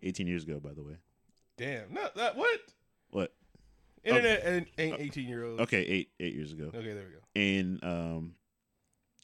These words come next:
Speaker 1: that probably should have been my first sign that it was gonna be a bad date. Um, and then I found out that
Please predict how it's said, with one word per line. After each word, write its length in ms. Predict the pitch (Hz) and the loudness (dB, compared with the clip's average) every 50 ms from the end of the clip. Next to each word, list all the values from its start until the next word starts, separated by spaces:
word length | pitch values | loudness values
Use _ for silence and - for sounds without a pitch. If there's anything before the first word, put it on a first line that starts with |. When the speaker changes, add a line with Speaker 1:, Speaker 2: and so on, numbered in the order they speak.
| - - 107 | -14 -2 0
Speaker 1:
that 140 | 107 104 - | 0 2 2
probably 200 | 120 95 90 87 | 2 0 2 0
should 140 | - 92 | 0 -2
have 80 | 85 80 | -2 -2
been 120 | 90 85 | -2 -2
my 120 | 82 78 80 | -2 -2 -4
first 300 | - - 92 90 - - | -4 -4 -4 -2 -2 -4
sign 320 | 87 78 78 76 73 73 | -6 -6 -4 -6 -6 -6
that 120 | 71 76 78 | -6 -6 -6
it 40 | |
was 100 | 73 73 | -8 -8
gonna 160 | 78 76 73 73 | -8 -8 -8 -8
be 160 | 73 76 76 | -8 -8 -8
a 40 | 73 | -8
bad 220 | 76 76 78 69 | -8 -8 -8 -8
date. 220 | 78 87 87 85 - _ _ _ _ _ - - - - - - - - - - _ _ | -6 -6 -8 -8 -10 _ _ _ _ _ -14 -14 -12 -12 -12 -14 -14 -16 -20 -20 _ _
Um, 540 | - 78 78 78 76 76 73 76 73 73 - - _ _ - _ _ _ | -8 -6 -6 -4 -4 -6 -6 -6 -6 -8 -10 -12 _ _ -20 _ _ _
and 80 | - 92 | -4 -4
then 120 | 95 92 | -2 -2
I 40 | 90 | -2
found 300 | - - 92 90 85 78 | -2 -2 -2 -2 -2 -2
out 180 | 85 80 78 - - - - _ _ _ _ | -2 -2 -2 -4 -10 -16 -20 _ _ _ _
that 300 | - 87 78 73 73 - | -10 -8 -8 -8 -8 -10